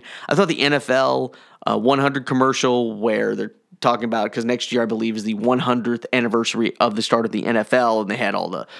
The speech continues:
former players and current players going after a loose ball and trying to score, and tables and glass shattering. I thought that was an awesome commercial.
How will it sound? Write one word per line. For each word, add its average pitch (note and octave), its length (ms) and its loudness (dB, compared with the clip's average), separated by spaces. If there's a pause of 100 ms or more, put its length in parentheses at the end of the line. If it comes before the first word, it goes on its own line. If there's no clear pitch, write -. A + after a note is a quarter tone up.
(120)
former D#3 300 4
players C#3+ 440 2
and A#2+ 80 -2
current C#3 280 2
players C3 300 2
going B2+ 300 2
after B2+ 300 0
a A#2+ 40 2
loose A#2+ 240 0
ball A#2+ 460 2
and A2+ 100 -2
trying A#2+ 180 2
to A2 60 -4
score, B2 380 2
and A2+ 120 -4
tables B2 420 0
and A#2+ 100 -4
glass A#2 320 0
shattering. A#2 480 0
I A#2+ 60 0
thought B2 160 0
that A#2 120 4
was A#2 120 0
an A2+ 80 0
awesome A2 340 0
commercial. A2 600 -4